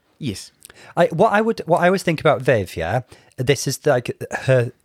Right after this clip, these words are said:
Speaker 2: her thing, I think, is that she blends old school British drag rooted in performance, hosting, humour, singing, um, but blends it with a kind of U S drag polish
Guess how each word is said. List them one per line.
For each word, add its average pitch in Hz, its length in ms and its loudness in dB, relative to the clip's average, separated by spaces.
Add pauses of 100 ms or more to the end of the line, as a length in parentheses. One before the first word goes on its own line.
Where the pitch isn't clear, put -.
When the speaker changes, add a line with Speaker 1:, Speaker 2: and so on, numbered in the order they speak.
Speaker 2:
her 123 200 2
thing, 123 360 0
I 95 100 -2
think, 98 300 -8
is 131 160 -4
that - 180 -2
she - 140 -4
blends 123 760 -2 (480)
old 139 320 2
school 107 720 -2 (200)
British - 460 0
drag 101 500 0
rooted 117 480 -2
in 101 300 0 (100)
performance, 113 680 0
hosting, 107 580 0 (220)
humour, 104 560 0 (180)
singing, 92 640 -2 (480)
um, 101 460 0 (240)
but 120 180 0
blends 127 560 -2
it 85 340 -2 (240)
with 110 680 0
a 123 80 -4
kind 113 400 -2
of 110 220 0
U 110 400 -2
S 107 240 -2
drag 104 440 -2
polish - 960 -4